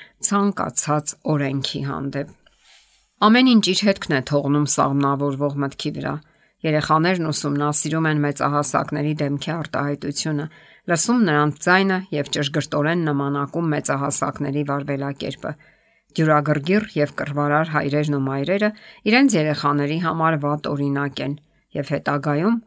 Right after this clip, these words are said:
այդ ծնողներն ամեն ինչ կտային, միայն թե իրենց երեխաները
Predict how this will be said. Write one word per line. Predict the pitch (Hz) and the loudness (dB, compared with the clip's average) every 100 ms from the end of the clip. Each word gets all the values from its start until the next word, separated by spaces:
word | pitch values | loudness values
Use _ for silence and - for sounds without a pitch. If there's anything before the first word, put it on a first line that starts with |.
| _ _ | _ _
այդ | 151 151 | -2 -2
ծնողներն | - 156 147 139 196 208 | 0 2 2 2 2 2
ամեն | 151 139 175 | 2 0 0
ինչ | 208 202 | 0 0
կտային, | - 165 165 160 147 135 _ _ | -2 0 2 2 -2 -4 _ _
միայն | - 160 147 151 | -4 0 2 0
թե | - 151 135 | 0 -2 -2
իրենց | - 156 147 143 | -4 -2 0 0
երեխաները | 147 143 139 - 139 160 175 | 0 -2 -4 -2 -2 0 -2